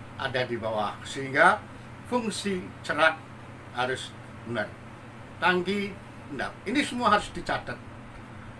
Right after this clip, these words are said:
Tangki berapa, tangki berapa dicatat, sehingga laporan perjalanan start itu sudah harus tepat. Tidak ada lagi peristiwa berhenti di tengah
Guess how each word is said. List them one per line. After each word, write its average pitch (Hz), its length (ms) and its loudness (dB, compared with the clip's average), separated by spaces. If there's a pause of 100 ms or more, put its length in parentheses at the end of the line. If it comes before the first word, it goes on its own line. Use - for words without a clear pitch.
(240)
Tangki 160 320 2
berapa, 151 480 2
tangki 151 320 -2
berapa 143 480 2
dicatat, 135 400 0 (160)
sehingga 147 560 2 (480)
laporan 185 480 6
perjalanan 151 640 0
start 175 400 6 (400)
itu 131 160 -6
sudah 139 280 -2
harus 131 360 0 (240)
tepat. 143 400 4 (1200)
Tidak 131 220 4 (100)
ada 156 80 8
lagi 170 480 6 (480)
peristiwa 170 640 6 (560)
berhenti 151 320 2
di 156 80 -2
tengah 151 240 0